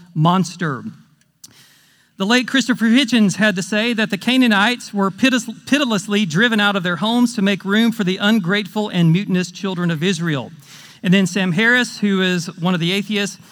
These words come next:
says that his goal, one of his goals in life, is to demolish the intellectual and moral pretensions of Christianity in its most committed forms. In fact, putting to death idolaters in our midst reflects God's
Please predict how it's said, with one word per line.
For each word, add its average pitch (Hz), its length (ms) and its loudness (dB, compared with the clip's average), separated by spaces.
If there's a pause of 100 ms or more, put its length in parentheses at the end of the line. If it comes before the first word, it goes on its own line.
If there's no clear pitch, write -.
(200)
says 190 240 -2
that 196 120 -4
his 240 220 2
goal, 180 580 0 (180)
one 208 200 0
of 233 80 -2
his 240 160 0
goals 220 260 0
in 208 100 0
life, 175 300 2
is 180 120 -2
to 202 120 -2
demolish 196 880 4
the 196 140 -6
intellectual 220 760 -2
and 175 140 2
moral 220 280 0
pretensions 202 600 -2
of 170 160 -6
Christianity 196 760 -4
in 165 80 0
its 165 160 -4
most 170 320 -2
committed 175 320 -2
forms. 160 640 -4 (640)
In 170 100 0
fact, 226 400 0
putting 247 300 2
to 220 120 -6
death 208 300 0
idolaters 214 720 -2
in 208 160 -2
our 180 140 2
midst 214 560 0 (640)
reflects 202 560 0
God's 180 640 0